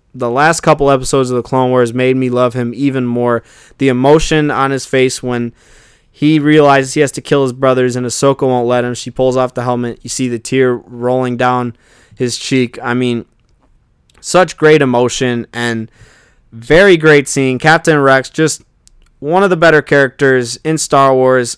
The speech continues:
Uh, honestly, other than, like, Anakin and Ahsoka and Maul, he's the best character in the entire Clone Wars. Uh, maybe Obi-Wan could be above him as well, but Captain Rex is awesome in the Clone Wars.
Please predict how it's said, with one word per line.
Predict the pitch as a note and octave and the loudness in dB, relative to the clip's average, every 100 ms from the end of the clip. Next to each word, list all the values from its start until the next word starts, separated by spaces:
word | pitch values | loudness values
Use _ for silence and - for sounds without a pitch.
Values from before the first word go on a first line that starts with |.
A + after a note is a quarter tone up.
| - | -4
Uh, | B2 - | -4 -2
honestly, | C#3 D#3 D3 D#3+ D#3+ D3 - _ _ _ _ | 0 0 -2 0 2 0 -4 _ _ _ _
other | C3 D#3+ | 0 2
than, | D#3+ E3 D#3+ | 2 0 0
like, | D3 C3 A2 | 0 -2 -4
Anakin | C3 D3 D#3 - D#3 D3+ D3 C#3 | -2 0 0 2 2 2 0 -4
and | C3 B2+ | -8 -8
Ahsoka | A#2+ - C#3+ C#3 D3+ D3 C#3 _ _ | -4 2 2 2 2 2 -2 _ _
and | A#2+ A#2+ B2 | -8 -6 -2
Maul, | C3 C#3 C3 A#2+ | 2 4 4 2
he's | C#3 C#3+ B2 B2+ | 0 -2 -4 -12
the | - C3+ | -8 -6
best | B2+ C3+ B2+ | -2 -2 -2
character | - C3+ B2 B2+ A#2+ | 0 0 0 -2 -4
in | A#2+ | -4
the | A#2+ | -6
entire | A#2 B2 A#2 | -4 -4 -4
Clone | - A#2+ A#2 | -6 -6 -6
Wars. | A2 G#2+ G#2+ G#2 - - | -6 -6 -8 -10 -14 -12
Uh, | A2 | -10
maybe | A2 D3 D3 B2+ | -4 -2 0 -2
Obi-Wan | B2 A#2+ A2+ A2 | -2 -4 -6 -10
could | A2 | -8
be | A#2 | -8
above | A2 A2+ | -6 -6
him | A2+ A2 | -8 -8
as | G#2+ | -10
well, | G#2+ A2 G#2 | -8 -8 -8
but | G#2 F#2+ | -10 -10
Captain | - C#3+ C3+ A#2 | -4 -4 -4 -4
Rex | A2 G#2+ G#2+ | -6 -6 -14
is | F#2+ - | -18 -14
awesome | A2 G#2+ - A2 G2 | -12 -12 -12 -12 -14
in | F#2+ G#2 | -16 -16
the | |
Clone | G2+ A#2 G#2+ G2 | -14 -12 -12 -12
Wars. | G2+ G2+ | -12 -14